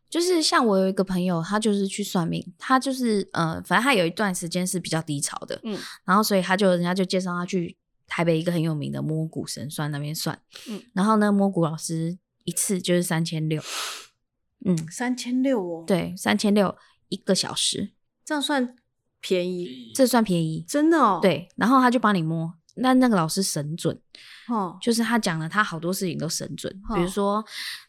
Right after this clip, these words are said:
Speaker 1: 就是他说，嗯，叫他做电商，
Speaker 2: 嗯。
Speaker 1: 就是他会赚钱。
Speaker 2: 嗯。
Speaker 1: 他就真的做网拍，
Speaker 2: 嗯。
Speaker 1: 然后就莫名其妙就赚了蛮多钱的。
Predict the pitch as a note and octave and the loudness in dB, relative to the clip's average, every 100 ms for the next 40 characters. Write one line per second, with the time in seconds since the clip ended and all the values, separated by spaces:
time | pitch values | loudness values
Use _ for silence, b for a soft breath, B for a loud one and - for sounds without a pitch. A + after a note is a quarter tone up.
0 | _ - A3 G#3+ G#3 G#3+ - G3+ F#3+ F#3+ | _ -8 -6 -6 -4 -6 -2 0 0 0
1 | F#3 F#3+ - E3 D#3 D3+ D3+ D3+ D3 D3 | -2 -4 -4 -4 -4 -8 -8 -8 -8 -8
2 | D#3 F3+ _ - B3+ G#3 A3 G#3 G#3+ G#3 | -8 -10 _ 0 0 2 2 2 4 4
3 | F3+ - G3 F3 - D#3+ D#3+ E3 _ _ | 4 4 2 2 0 0 0 -4 _ _
4 | A#3+ G#3+ E3+ _ _ - A#3+ C4 A3 - | -10 -8 -10 _ _ 0 2 4 2 -4
5 | _ _ _ - A3 A3+ G#3+ E3+ D3+ - | _ _ _ 0 4 4 4 2 0 -6
6 | F#3 - A3 F#3+ - _ _ _ - C#4+ | -8 -10 -10 -10 -12 _ _ _ 0 2
7 | D#4 D4 D4 A#3 C4+ F#3 D#3+ F3+ E3+ F3+ | 4 4 4 6 6 6 2 0 0 -2
8 | - A#3+ G#3+ A3 A3+ B3 G3 - _ - | -8 -12 -6 0 4 6 4 -4 _ 2
9 | A#3+ A3 A#3 F#3 F3+ F#3+ G3 G3+ G#3+ F3+ | 4 6 6 4 2 2 4 4 4 4
10 | E3 D3+ D#3 D#3+ - - - | 2 2 2 2 2 -2 -6